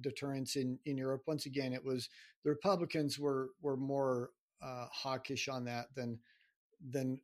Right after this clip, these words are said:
a lot of Democrats were. So, I mean, there is a little bit of a ideological or partisan element to it. That's always been true, but it's not overwhelming. It's not like,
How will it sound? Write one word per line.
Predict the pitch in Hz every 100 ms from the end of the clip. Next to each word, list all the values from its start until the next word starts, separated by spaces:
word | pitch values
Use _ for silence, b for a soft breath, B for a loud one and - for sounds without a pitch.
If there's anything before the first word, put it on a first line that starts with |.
| -
a |
lot | 131 131 120
of | 110
Democrats | 131 127 113 123 117 -
were. | 135 127
So, | 120 160 156 156
I |
mean, | 180 185
there | 185
is | 220 214
a |
little | 156 175
bit | 156 151
of | 131 127
a | 135 123 120 - _ -
ideological | 147 151 147 135 127 147 170 - 175
or | 139
partisan | - 139 160 156 165
element | 160 170 165 160
to | 180 180
it. | 170 b b b _ _ _
That's | 143 156 -
always | 147 165 170
been | 139 175
true, | 156 175 175 185 180 b _ _ _ _ _ -
but | 156 147 165 156 151 - -
it's | 170 160 196
not | 220 262 214 180
overwhelming. | 180 143 131 151 156 139 117 120
It's | 135 -
not | 196 233 247
like, | 165 151 143 139 -